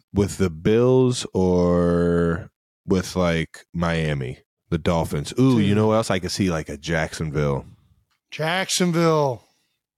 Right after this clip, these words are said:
Speaker 1: I can see Jacksonville.
Speaker 2: Old Dougie P.
Speaker 1: I can see the Chiefs. Um, don't really see the Eagles.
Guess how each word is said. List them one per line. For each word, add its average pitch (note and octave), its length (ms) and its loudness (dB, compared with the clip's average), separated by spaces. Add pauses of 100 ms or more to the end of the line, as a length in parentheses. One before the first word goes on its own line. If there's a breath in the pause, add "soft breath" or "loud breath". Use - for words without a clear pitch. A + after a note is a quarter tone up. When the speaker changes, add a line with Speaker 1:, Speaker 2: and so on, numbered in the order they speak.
Speaker 1:
I E2 80 -6
can E2 100 -4
see E2 200 -4
Jacksonville. E2 600 -4
Speaker 2:
Old C#3+ 220 -4
Dougie D#3+ 380 -2
P. G3+ 460 -2 (120)
Speaker 1:
I - 80 -4
can F2 100 -4
see F#2+ 240 0
the E2+ 40 0
Chiefs. - 640 -2 (240)
Um, D#2 720 -2 (140)
don't G#2+ 240 -2
really A#2 220 2
see A#2 260 0
the A2+ 120 0
Eagles. G#2+ 880 0